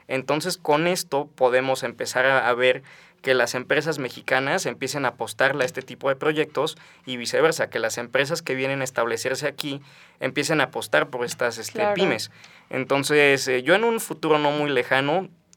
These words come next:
Speaker 1: yo, yo sí me imagino, este, viendo en esta industria bastantes jugadores ya mexicanos
Speaker 2: Ok.
Speaker 1: y, y dando ese valor agregado que, que esta industria necesita.
Speaker 2: Sí, porque existe un complemento enorme para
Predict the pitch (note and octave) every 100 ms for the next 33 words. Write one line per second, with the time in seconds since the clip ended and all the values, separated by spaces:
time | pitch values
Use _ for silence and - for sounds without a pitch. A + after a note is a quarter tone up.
0 | _ _ _ C#3 C3+ D3+ D3 D3+ D#3+ C3+
1 | A#2+ - C3+ C3+ C3 B2+ A#2 A#2 - A#2
2 | A2+ B2+ C#3+ C#3+ C#3 C3 - B2+ B2 B2
3 | B2+ C3+ C3+ - - _ - B2+ - C#3+
4 | E3+ - C3+ A#2+ C3 C#3 C3 - B2+ C3+
5 | D#3+ B2 - B2+ D#3+ A3 - - A3 -
6 | G2 B2+ B2+ B2+ B2 C3 B2+ C3+ D#3 D3+
7 | D3 B2+ A#2+ B2+ B2 A#2 A2+ A#2 B2+ B2+
8 | A2 G#2+ G#2 A#2+ A2 B2+ A#2+ - A#2 A2
9 | G#2+ G#2+ C3 G#2+ - - _ _ - -
10 | - - D#4+ C#4+ A3+ A3 A3 - G#3 -
11 | B3+ - C#4 - A#3 A3 A#3 A#3+ G#3+ F#3+
12 | F#3+ G3 G#3 G3+ F#3+ F#3+ G#3 G#3+ F#3 F3